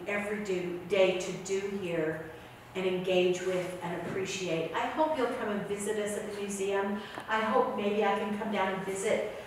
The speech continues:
students sometime when we can get into this a little more deeply, because I feel very strongly about we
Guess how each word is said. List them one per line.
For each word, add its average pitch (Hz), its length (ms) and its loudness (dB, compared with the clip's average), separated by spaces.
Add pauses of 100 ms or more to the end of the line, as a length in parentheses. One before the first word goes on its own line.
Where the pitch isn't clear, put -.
(100)
students 247 560 0
sometime 208 360 0
when 190 260 -2
we 185 60 -6
can 196 100 -4
get 196 180 2
into 214 280 2
this 208 240 0
a 202 80 0
little 208 260 0
more 202 140 2
deeply, 208 640 0 (280)
because 220 280 0
I 226 160 4
feel 247 200 2
very 220 300 4
strongly 196 800 2
about 185 320 0
we 175 60 -2